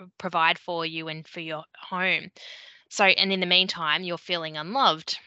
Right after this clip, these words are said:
So I guess you need to make sure that you're getting the emotional intimacy you need. So, uh, there's a great question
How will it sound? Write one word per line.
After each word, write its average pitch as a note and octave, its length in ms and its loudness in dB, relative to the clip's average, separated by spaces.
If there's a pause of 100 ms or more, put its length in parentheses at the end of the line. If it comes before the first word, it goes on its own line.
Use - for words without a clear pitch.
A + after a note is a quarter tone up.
So F3 460 2 (520)
I F#3 80 -4
guess G3+ 340 0
you F#3+ 160 -4
need G#3+ 200 4
to F#3+ 80 -8
make F3+ 180 0
sure E3+ 240 -4
that D#3 120 -8
you're F3 200 -4
getting E3+ 260 -2
the E3 80 -6
emotional D#3+ 420 -6
intimacy D#3 540 -12
you D#3+ 320 -2
need. F#3 420 -2 (460)
So, - 220 -4
uh, G3+ 80 4 (280)
there's G#3 160 -2
a G#3 60 -2
great - 240 4
question E3+ 800 -2